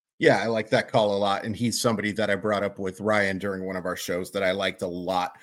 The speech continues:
for the second half, just because, one, he couldn't be that bad going forward. And look, I watched that start he had against the Mariners where he took a no-hitter into the seventh inning, and then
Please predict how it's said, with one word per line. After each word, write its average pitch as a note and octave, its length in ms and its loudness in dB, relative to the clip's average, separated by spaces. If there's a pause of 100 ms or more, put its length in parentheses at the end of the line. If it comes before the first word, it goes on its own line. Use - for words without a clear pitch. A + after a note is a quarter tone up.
(260)
for G2+ 100 0
the F2 100 -4
second F2+ 320 -2
half, F2 320 -4
just - 200 -8
because, F2+ 420 -4 (360)
one, D#3 180 12
he D3 80 4
couldn't C#3 240 2
be B2 360 4
that A2 260 2
bad G2 280 2
going F#2 240 -2
forward. F#2+ 440 0
And A#2 160 0
look, A#2+ 280 4 (360)
I B2+ 100 6
watched B2+ 340 8
that A2 200 4
start A2+ 260 4
he G2 60 -4
had A2 160 2
against G2 240 -4
the F#2+ 60 -10
Mariners F#2+ 360 -2
where F#2 120 -4
he E2+ 40 -4
took - 180 -8
a F#2+ 60 -2
no-hitter F#2+ 420 -4
into F2+ 200 -8
the E2 100 -8
seventh F#2 420 -4
inning, F#2 240 -2
and F2 140 -6
then F2 160 -4